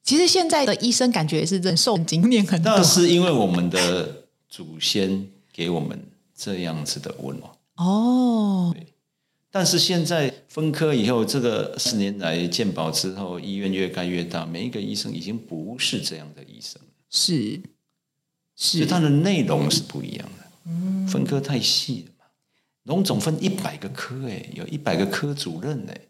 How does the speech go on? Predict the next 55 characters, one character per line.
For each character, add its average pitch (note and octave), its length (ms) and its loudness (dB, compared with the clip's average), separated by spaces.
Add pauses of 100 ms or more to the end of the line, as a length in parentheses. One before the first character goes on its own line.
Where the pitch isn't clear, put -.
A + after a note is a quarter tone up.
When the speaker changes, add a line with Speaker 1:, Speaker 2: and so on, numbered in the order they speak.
(500)
Speaker 1:
但 E4 120 -4
分 D4+ 240 0
科 D4 160 2
分 C4+ 220 4
细 B3+ 240 2
这 A#3 100 2
样 F#3 120 4
子 C#3 180 -6
不 F#3+ 80 0
好 - 200 -4
吗？ - 280 -12 (100)
大 B3 140 2
家 A#3 220 2
就 G#3 120 2
是 F#3 400 2 (320)
各 A3 160 4
司 F3+ 220 4
其 - 240 0
职。 - 320 -2 (1000)
Speaker 2:
问 G#3 240 -2
题 E2+ 260 -6
就 A#2+ 180 -2
是 G2+ 220 0
说， F#2 400 0
你 E2+ 460 -6 (920)
看 F3 220 0
过 C#3 160 0
一 D3+ 100 -2
百 - 300 -4
个， D#2+ 200 -8
你 F#2 160 -10
也 F2+ 40 -10
并 E2+ 240 -12
不 - 160 -12
会 D2+ 140 -8
好。 - 280 -14 (460)
Speaker 1:
哦。 F3 140 2
Speaker 2:
所 E3+ 80 8
以 E3 100 6
他 F#3+ 120 2
就 G3 100 4
变 G3 160 4
成 A2 220 0
医 C3+ 180 -2
生 B2+ 240 2
的 G2+ 120 2
能 F2 260 -4
力 G2+ 220 -6
越 A2+ 180 -6
来 D#2 180 -6
越 E2+ 240 -2
被 D#2+ 380 -2
限 D#2+ 320 2
制 - 140 0
住。 - 180 -14